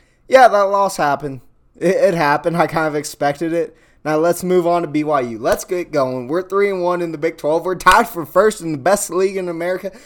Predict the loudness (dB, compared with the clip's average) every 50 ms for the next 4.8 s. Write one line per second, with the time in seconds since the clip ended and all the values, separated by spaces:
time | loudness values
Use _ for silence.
0 | -20 -6 _ 2 2 2 2 2 -2 -2 -2 -2 -4 -6 -4 -2 0 0 0 0
1 | -2 -4 -8 -14 _ _ _ _ _ -20 -20 _ _ _ _ _ _ _ _ _
2 | _ _ _ _ _ 0 4 4 4 4 2 2 2 0 2 2 0 -2 0 0
3 | 0 0 0 0 0 0 0 -2 -4 -4 -4 -8 -8 -8 -10 -12 -16 -16 -16 -16
4 | -16 -16 -16 -14 -14 -16 -16 -16 -14 -4 0 2 2 0 0 -6